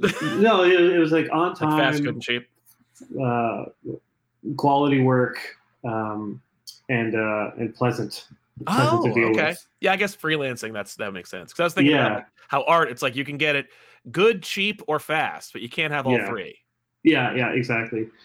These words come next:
Speaker 2: Um, but yeah, I think that's the freelancer thing. And I think, you know, um, I won't speak to good or not. I think that's for others to,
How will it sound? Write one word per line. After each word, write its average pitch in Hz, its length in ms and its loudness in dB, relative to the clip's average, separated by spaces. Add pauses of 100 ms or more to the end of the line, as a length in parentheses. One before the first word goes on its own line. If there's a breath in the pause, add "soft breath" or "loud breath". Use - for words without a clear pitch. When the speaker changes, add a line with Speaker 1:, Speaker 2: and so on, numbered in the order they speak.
(340 soft breath)
Speaker 2:
Um, 101 400 -2
but 113 120 0
yeah, 127 220 4
I 120 40 2
think 135 140 0
that's 131 160 0
the 120 80 -2
freelancer 113 460 0
thing. 110 160 -2
And 120 80 0
I 131 80 0
think, 185 260 0
you 170 100 4
know, 131 160 2 (600)
um, 107 520 -4 (1900)
I - 40 0
won't 123 220 2
speak 120 300 -2
to 101 320 -4 (340)
good 135 280 4
or 110 140 0
not. 107 320 -4
I 113 140 -6
think 110 140 -6
that's 107 180 -6
for 113 160 -6
others 110 320 -4
to, 104 140 -8